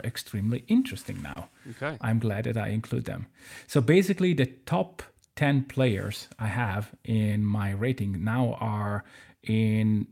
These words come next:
Speaker 1: not in the right order: Kyle Lowry, Luka Doncic, Chris Paul, Damian Lillard,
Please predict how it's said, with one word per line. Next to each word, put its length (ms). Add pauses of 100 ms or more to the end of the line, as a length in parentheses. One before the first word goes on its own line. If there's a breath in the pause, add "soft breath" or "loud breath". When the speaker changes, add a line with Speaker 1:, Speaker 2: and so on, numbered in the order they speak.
Speaker 1:
not 320
in 160
the 80
right 260
order: 400
Kyle 280
Lowry, 300
Luka 280
Doncic, 520
Chris 280
Paul, 360
Damian 300
Lillard, 340